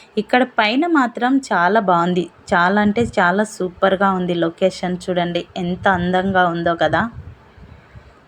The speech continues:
ఇక్కడ ఒక్కటే సెంటరులో హోల్ అయితే ఉంది, ఇంకెక్కడ కూడా సొరంగం మొత్తం వెతుక్కున్నా పైనుంచి గాలి వచ్చే అవకాశమే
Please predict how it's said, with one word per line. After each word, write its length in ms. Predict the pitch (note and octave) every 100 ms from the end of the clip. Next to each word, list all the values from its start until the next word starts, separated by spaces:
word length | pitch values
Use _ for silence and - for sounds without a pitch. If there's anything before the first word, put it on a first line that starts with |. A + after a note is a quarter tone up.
| _ _ _ _ - - _ _ - _ _ - - - - - - - _ - _ -
ఇక్కడ 300 | G#3+ - B3
ఒక్కటే 420 | A#3 - A3+ A#3+ A#3+
సెంటరులో 920 | A#3 F#3+ F#3+ F#3+ G#3 F#3+ A3 A#3+ C4 F4 D4
హోల్ 340 | - G3 G3+
అయితే 280 | G3 F3 F#3+
ఉంది, 340 | F3 F3 E3 C#4+ G#4+ -
ఇంకెక్కడ 600 | G#3+ G#3+ G3 - - B3
కూడా 320 | A#3 G3 F#3+ B3
సొరంగం 580 | A#3+ F3+ F#3+ G3+ G3+ F#3+
మొత్తం 380 | F3 - - A#3+
వెతుక్కున్నా 640 | G#3 F3+ F#3 F3+ F#3+ F3+ A3+ E4 - - - - _
పైనుంచి 540 | G#3 B3 C4 B3 -
గాలి 360 | A3 G3+ F#3 G#3
వచ్చే 340 | G#3 F#3+ - F#3+ F#3
అవకాశమే 760 | F3 F3+ F3+ G#3 G3+ - G#3